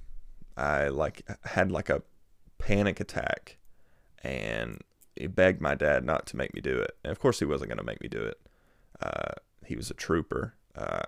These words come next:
<laughs> I don't know if, what I would do if I was the dad in this situation. My son just got me up early <laughs> to, to go to Disney Hollywood Studios, and he chickened out.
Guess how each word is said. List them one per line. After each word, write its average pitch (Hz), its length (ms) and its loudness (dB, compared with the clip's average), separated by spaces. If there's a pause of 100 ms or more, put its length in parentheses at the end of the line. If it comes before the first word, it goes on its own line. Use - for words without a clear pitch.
(160)
<laughs> - 600 -4
I - 60 2
don't 82 100 4
know 82 160 8
if, 98 120 -4 (120)
what 80 200 4
I 85 100 12
would 82 120 4
do 65 100 4
if - 100 2
I 76 80 8
was 85 140 2
the - 80 -6
dad 58 280 4
in 55 60 -8
this - 100 -4
situation. - 720 -4
My - 120 -6 (540)
son 98 400 4
just - 220 -2
got 95 200 6
me 82 140 2
up 82 140 4
early 71 520 2 (120)
<laughs> - 160 -20
to, - 240 4 (400)
to 95 100 -2
go 98 160 10
to 95 100 8
Disney 98 260 6
Hollywood 98 280 6
Studios, 98 420 4
and 87 100 0
he 78 80 -2
chickened - 380 -4
out. 80 260 -2